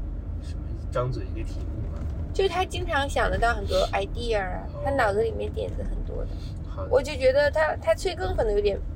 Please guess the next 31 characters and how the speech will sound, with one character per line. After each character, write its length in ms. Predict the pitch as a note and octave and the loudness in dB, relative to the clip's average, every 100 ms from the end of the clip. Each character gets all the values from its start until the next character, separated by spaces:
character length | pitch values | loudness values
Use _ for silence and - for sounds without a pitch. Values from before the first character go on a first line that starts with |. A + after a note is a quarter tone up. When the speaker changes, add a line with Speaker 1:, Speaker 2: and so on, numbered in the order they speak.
| - - - | -8 -8 -2
Speaker 2:
难， 220 | G3 F#3 | 2 2
但 140 | G#3+ B3 | 2 0
是 60 | |
他 120 | B3 B3+ | 0 -6
发 140 | C4 C4+ | -4 -4
题 180 | B3 | -4
目 160 | G#3+ B3+ | -4 -2
一 100 | G#3+ | -4
定 160 | G#3 A3 | -4 -4
可 160 | - F#3 | 0 -2
以 120 | F#3 | -2
的。 140 | - - - | -4 -6 -10
Speaker 1:
可 160 | - - | -10 -8
以 180 | - - - - - - - - - G4+ | -8 -8 -10 -8 -6 -4 -4 -4 -2 0
的。 0 | F#4+ - | 0 0
Speaker 2:
<laughs> 220 | A4+ A4 - - | 0 0 -2 -8
Speaker 1:
呃， 80 | - - | -8 -6
聘 220 | D3+ B2 | -4 -4
请 180 | G#2 F#2 | -4 -6
他 60 | - - - | -6 -6 -6
作 80 | G#2+ | -6
为 80 | G2+ | -6
我 120 | - | -6
们 200 | - - | -8 -8
的 220 | F#2+ - - - - - - - - - - - - - - - - - | -10 -10 -10 -8 -8 -8 -10 -10 -12 -12 -12 -10 -10 -10 -12 -12 -12 -12
项 300 | - - A#2 | -10 -4 -4
目 80 | G#2 G2 | -4 -6
管 180 | G2 G#2 | -6 -8
理 100 | A2 | -10
大 80 | G2+ - | -10 -10
师。 180 | - | -12